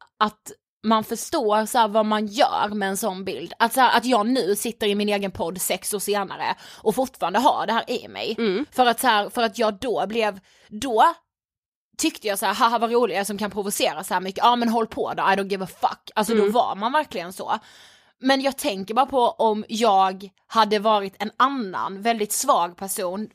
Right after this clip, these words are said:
Speaker 2: Mm.
Speaker 1: eh, då, eller så här, mådde dåligt, alltså dealade med så här, någon form av psykisk ohälsa, inte trodde på mig själv, hade det skitjobbigt hemma.
Speaker 2: Mm.
Speaker 1: Alltså, att då hänga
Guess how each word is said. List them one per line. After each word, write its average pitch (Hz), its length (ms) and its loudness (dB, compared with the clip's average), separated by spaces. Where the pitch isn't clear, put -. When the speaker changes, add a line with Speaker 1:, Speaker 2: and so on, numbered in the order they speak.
Speaker 2:
Mm. 220 120 0
Speaker 1:
eh, 202 240 2
då, 208 440 2
eller 240 160 2
så 233 100 -2
här, 233 80 6
mådde 240 340 2
dåligt, 226 560 2
alltså 220 200 -2
dealade 226 520 -2
med 202 140 -4
så - 80 -2
här, 196 200 4
någon 226 220 2
form 214 220 -4
av 202 80 -2
psykisk 196 500 -4
ohälsa, 233 840 2
inte 226 300 -6
trodde 202 260 -4
på 185 120 -12
mig 175 180 -8
själv, 254 360 2
hade 208 200 -2
det 202 80 -4
skitjobbigt 240 600 -4
hemma. 208 460 2
Speaker 2:
Mm. 208 340 -2
Speaker 1:
Alltså, 262 220 2
att - 160 0
då 220 280 2
hänga 208 300 0